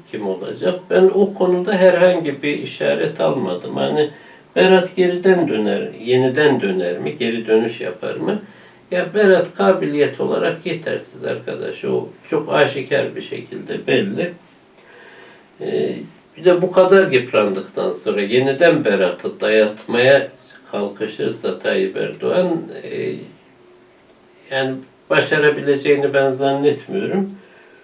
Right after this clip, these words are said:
Öbür damat, o aslında birincisi yıpranmamış. İki, düzgün bir iş de yapıyor.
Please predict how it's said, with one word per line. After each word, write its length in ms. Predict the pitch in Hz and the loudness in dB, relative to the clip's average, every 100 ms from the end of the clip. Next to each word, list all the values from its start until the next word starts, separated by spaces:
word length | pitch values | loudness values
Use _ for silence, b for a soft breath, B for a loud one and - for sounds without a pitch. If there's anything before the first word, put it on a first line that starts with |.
| B - | B 0
Öbür 440 | 165 190 254 220 - | 2 4 2 -2 0
damat, 720 | 101 92 87 - - - - B B B - | 0 0 -4 -8 -10 -20 -20 B B B 2
o 200 | 196 220 | 6 8
aslında 840 | 175 156 - 175 175 220 220 202 - - - - | 6 2 -2 -2 2 6 6 4 -2 -12 -10 2
birincisi 600 | 196 190 180 165 - 226 | 6 8 6 0 -4 -2
yıpranmamış. 960 | 196 190 - 190 165 120 113 - - - | 2 2 4 4 4 2 -2 -8 -14 -16
İki, 400 | - - 190 175 | -12 -2 0 0
düzgün 480 | 165 160 180 160 156 | -4 -4 -2 -2 0
bir 140 | 160 | -2
iş 300 | 151 - - | -2 -6 -10
de 160 | - - - | -12 -12 -12
yapıyor. 540 | - - - - 190 | -8 -8 -8 -4 -2